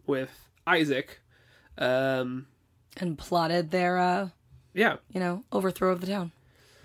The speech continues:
Speaker 1: But the first, like, real sequence is the sequence in this diner that I think is really good. I think
Speaker 2: Mm-hmm.
Speaker 1: that, um, what's happening is kids are coming in and they're locking the door, and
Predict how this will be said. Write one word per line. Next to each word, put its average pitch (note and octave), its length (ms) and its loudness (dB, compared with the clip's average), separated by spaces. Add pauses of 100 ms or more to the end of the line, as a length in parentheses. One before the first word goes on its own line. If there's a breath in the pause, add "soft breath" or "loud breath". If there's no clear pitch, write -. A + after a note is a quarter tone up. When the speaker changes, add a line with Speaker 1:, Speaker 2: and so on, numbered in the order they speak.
(120)
Speaker 1:
But F#3 100 4
the A#3 80 6
first, D#4+ 180 4
like, A#3 80 4
real A3 140 8
sequence G3 300 6
is C#3+ 100 0
the D3 100 4
sequence D3 340 2
in C3+ 280 2
this C3 160 -4
diner C#3+ 300 2
that C3 80 0
I D3+ 80 2
think C#4 380 2
is A3 280 0 (140)
really C#3+ 240 4
good. G#3+ 400 2 (100)
I C#3+ 80 0
think D#3 280 -2
Speaker 2:
Mm-hmm. D3+ 100 -4
Speaker 1:
that, C#3+ 300 0
um, C3 420 -2 (520)
what's D#3+ 160 0
happening G#3+ 380 8
is E3 280 2
kids F#3 320 2
are D3+ 340 2
coming F#3+ 360 0
in E3+ 180 0
and D#3 80 0
they're C#3 100 0
locking C3 360 -2
the C3+ 80 0
door, A#2+ 320 -2
and A2+ 100 -12